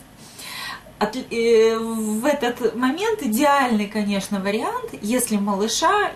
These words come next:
ещё не отрезав пуповину, приложили к маме груди сразу, и он начал сосать молозиво. Ам, что происходит в этот момент? В этот момент происходит сокращение матки, да?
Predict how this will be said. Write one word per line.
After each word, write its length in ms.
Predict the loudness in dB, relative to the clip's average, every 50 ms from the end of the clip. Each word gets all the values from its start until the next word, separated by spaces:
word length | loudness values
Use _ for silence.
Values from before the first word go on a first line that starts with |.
| -8 -8
ещё 460 | -8 -6 -6 -6 -6 -6 -4 -2 -2
не 180 | 0 0 0
отрезав 380 | 0 0 0 0 0 0 -2 -6
пуповину, 640 | -8 -10 -10 -8 -6 -8 -6 -6 -8 -10 -10 -10 -6
приложили 720 | -4 -2 -2 0 0 -2 -2 -2 -2 -2 -2 -2 -6 -6 -6
к 40 |
маме 320 | -4 -4 -4 -4 -4 -6 -8
груди 460 | -8 -8 -8 -6 -4 0 2 4 4
сразу, 580 | 4 2 0 0 0 2 0 0 0 -4 -8 -10 -10 -14 -16 -16 -10 -6
и 60 | -2
он 80 | 0 2
начал 300 | 2 2 0 -2 -4 -6
сосать 420 | -4 -6 -6 -4 -2 -4 -4 -4 -6 -10 -6
молозиво. 720 | -6 -4 -2 0 2 2 2 2 0 0 0 0 0 0 -2 -10 -14 -14 -14 -14 -14 -8
Ам, 720 | -4 -2 -2 0 0 2 2 2 0 0 -2 -2 -4 -6 -8 -12 -18 -20 -18 -16
что 220 | -10 -4 -2 -2 0
происходит 640 | 2 2 0 0 0 -2 -2 -2 0 0 -2 -2 -2
в 40 | -2
этот 280 | -4 -4 -4 -6 -4
момент? 380 | -2 -2 -2 -2 -2 -4 -4 -4
В 40 | -6
этот 240 | -6 -6 -6 -6 -4
момент 420 | -2 -2 -2 -2 -4 -4 -6 -10 -16 -20 -20 -20 -20 -20 -20 -20 -20 -20 -20 -20 -18 -14 -8
происходит 500 | -2 -2 -2 -2 -2 -2 -2 -2 -2 -2
сокращение 640 | -4 -4 -4 -4 -4 -4 -2 -2 0 0 0 0 -2 -4
матки, 380 | -6 -10 -12 -12 -12 -12 -10 -6
да? 220 | -4 -4 -4 -4